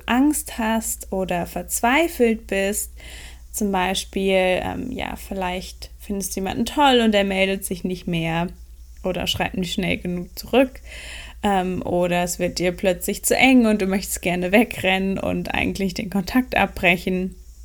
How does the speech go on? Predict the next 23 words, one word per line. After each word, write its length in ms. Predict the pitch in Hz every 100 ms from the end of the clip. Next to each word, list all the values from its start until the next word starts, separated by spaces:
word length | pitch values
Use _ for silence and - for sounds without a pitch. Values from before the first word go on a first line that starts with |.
| - - - - - - -
dann, 520 | 226 196 185 185 190
ähm, 280 | - 175 180 180 - - -
genau, 220 | 208 180 185
kannst 360 | 202 180 -
du 220 | 185 185
diese 400 | - 269 302 269
Übung 480 | - 247 226 202 208
machen, 640 | 214 247 - 226 226 226 - - - - -
einfach 380 | 196 190 196 -
um 280 | 196 196 190
ganz 300 | 190 196 -
akut 560 | - - - 262 262 214
dein 160 | 202
Nervensystem 840 | 202 202 220 214 196 - 196 190 190
zu 140 | 196
beruhigen, 680 | 190 190 214 214 208 190 185
um 200 | 180 185
dich 200 | 185 -
von 180 | 196 185
dieser 240 | 175 -
Angst 360 | 202 220 - -
zu 100 | 180
befreien 640 | 175 - - 170 170